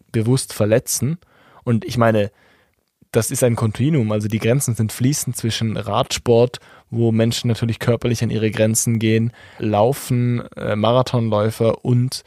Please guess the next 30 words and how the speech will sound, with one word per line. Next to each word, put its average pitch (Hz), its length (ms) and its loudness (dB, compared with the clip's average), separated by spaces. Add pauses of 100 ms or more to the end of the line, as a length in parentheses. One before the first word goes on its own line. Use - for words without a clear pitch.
(340)
bis 131 220 0
hin 127 260 2
zu 123 560 2
Fußball 110 540 -4
zum 107 160 -4
Beispiel. 110 500 -2 (240)
Ein 117 220 0
Beispiel 117 480 2
ist, - 360 -2 (440)
dass 110 180 -2
man 117 260 2 (200)
vorgeschlagen 117 720 2
hat, 120 160 -2
vielleicht 113 340 -2
einfach 117 240 -2
die - 140 -6
Kopfbälle 113 600 0
bei 104 140 0
Fußball 107 560 0
zu 113 160 -4
reduzieren 113 640 0
auf 104 120 -2
eine 110 140 -2
gewisse 113 320 0
Anzahl, 110 540 0 (400)
weil 117 260 2
das 127 240 0 (400)
Demenzrisiko 113 1080 0
zum 110 160 -6
Beispiel 107 580 -2